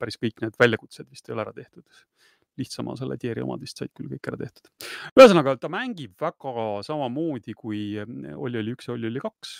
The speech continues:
aga, ähm, väljanägemine on tal nüüd natuke teine, et kui Olli esimene, esimene, teine oli pi-, siuksed pikslimängud, siis teine on selline moodsamas, äh, multikalikus graafikas ja ta näeb tegelikult täitsa,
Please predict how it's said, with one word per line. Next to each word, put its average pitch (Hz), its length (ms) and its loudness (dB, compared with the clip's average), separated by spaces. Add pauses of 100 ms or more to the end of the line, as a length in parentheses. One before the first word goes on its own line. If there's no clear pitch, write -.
(240)
aga, 117 500 -2 (1700)
ähm, 110 520 0 (1500)
väljanägemine 131 680 4
on 110 80 -6
tal 110 80 -6
nüüd 104 120 -4
natuke 123 200 -8
teine, 107 300 -2 (140)
et 131 120 -12
kui 123 160 -8
Olli 147 260 0 (220)
esimene, 135 280 0 (100)
esimene, 139 220 2
teine 135 200 4
oli 113 80 0
pi-, - 160 -10 (200)
siuksed - 280 -16
pikslimängud, 117 560 -2 (680)
siis - 120 -6
teine 202 240 4
on 131 120 0
selline 127 240 0
moodsamas, 131 680 -2
äh, 117 160 0
multikalikus 143 600 -6
graafikas 151 480 -6
ja 160 40 -4
ta 190 120 -8
näeb 240 200 -8
tegelikult 214 520 -4
täitsa, 175 380 -2